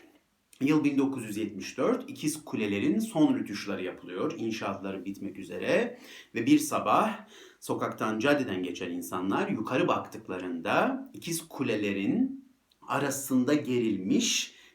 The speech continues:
bir halatın üstüne yürüyen bir adam görüyorlar. İşte bu adamın adı Philip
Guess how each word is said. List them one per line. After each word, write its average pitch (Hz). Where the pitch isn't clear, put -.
bir 123
halatın 143
üstüne 107
yürüyen 107
bir 113
adam 98
görüyorlar. 82
İşte -
bu 120
adamın 87
adı 131
Philip 127